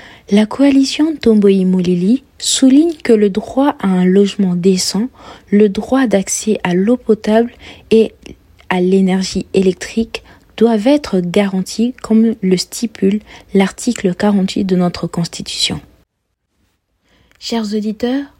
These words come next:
l'énergie électrique est un facteur clé du développement d'une communauté. Et le projet d'aménagement de cent quarante-cinq territoires,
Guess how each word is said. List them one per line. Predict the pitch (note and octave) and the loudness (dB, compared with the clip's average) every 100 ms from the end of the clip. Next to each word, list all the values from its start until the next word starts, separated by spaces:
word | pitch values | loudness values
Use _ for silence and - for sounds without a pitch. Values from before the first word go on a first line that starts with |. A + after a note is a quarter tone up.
| _ | _
l'énergie | A#3 C4+ C4+ C4 C4 | 2 4 6 4 2
électrique | E4 B3 A#3 - C4 - | 2 2 -2 -8 -8 -4
est | |
un | A3+ | -4
facteur | G#3 G3 - G3+ - | -2 -6 -6 -8 -8
clé | - B3+ A#3+ _ _ - | -8 -2 -4 _ _ -8
du | G3+ | -2
développement | G3 F#3+ F#3+ F#3+ G3+ | 0 0 -4 -4 -6
d'une | F#3+ F3+ | -4 -6
communauté. | F3 F3 F3 E3+ - E3+ - _ _ - - - _ | -6 -6 -4 -6 -10 -16 -16 _ _ -20 -20 -20 _
Et | A#3 | 0
le | A#3+ | 0
projet | A#3+ - C4 B3+ D#4+ | 0 0 2 2 0
d'aménagement | C#4 B3 A3 G#3 G#3 A3+ A3+ | 2 0 0 -2 -4 -4 -2
de | G3 | -4
cent | G3 B3+ | -4 -6
quarante-cinq | A#3 G#3 F#3+ F#3 F3+ | -4 -4 -4 -6 -4
territoires, | F#3 F3 - G3+ B3+ | -6 -6 -6 -6 -8